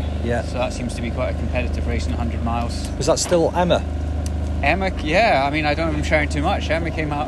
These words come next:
Speaker 2: of checkpoint six and threw up.
Speaker 1: Oh, did she?
Speaker 2: And
Speaker 1: Ah,
Speaker 2: rallied.
Speaker 1: right.
Speaker 2: And Sabrina was
Speaker 1: See you in a bit, Mike.
Speaker 2: Yeah, Sabrina was, uh, came in second there.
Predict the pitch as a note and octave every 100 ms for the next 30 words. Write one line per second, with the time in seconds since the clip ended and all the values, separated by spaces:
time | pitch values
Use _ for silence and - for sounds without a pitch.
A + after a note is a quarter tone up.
0 | - D#3+ D#3+ D3 D3 - F3+ - - -
1 | - D#3 F3+ - - - - - - C#3+
2 | D3+ F3+ - G3 C3+ F3+ E3+ D3 E3+ F#3+
3 | - - - B2+ B2+ B2 - - C#3 -
4 | - - D3 D3+ C#3+ B2 - B2+ B2+ -
5 | - - - - - - F5 - - -
6 | - - - F3+ - - - - - -
7 | - - E3 D#3 D3 D#3 - - C#3 C#3
8 | - C#3 D3+ C#3+ B2+ - B2+ A#2 A#2+ A#2
9 | A2+ A2+ A2 - - - - - - -
10 | - - C3 A#2+ - D3 C3+ C3+ A#2+ A2